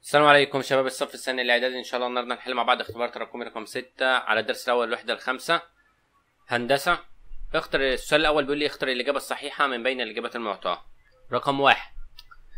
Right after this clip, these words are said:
اذا كان س ناقص عين اكبر من ص ناقص عين. في هنا سالب عين وفي هنا سالب عين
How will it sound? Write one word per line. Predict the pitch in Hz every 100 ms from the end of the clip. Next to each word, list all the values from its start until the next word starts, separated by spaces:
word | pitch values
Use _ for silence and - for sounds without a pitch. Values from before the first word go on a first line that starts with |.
| - - -
اذا | 117 135
كان | - 170 170 170
س | - - 156 156 151 - _
ناقص | 131 127 117 -
عين | 117 131 143 135 -
اكبر | 123 117 120 117
من | 123 135 135 - -
ص | -
ناقص | 135 131 113 107 - 92
عين. | 90 - _ _ _ _ _ _ _ _ _ _
في | - 165 190
هنا | 202 151
سالب | - 160 156 139
عين | 143 170
وفي | 143 - 143
هنا | 131
سالب | 123 123 107
عين | 95 87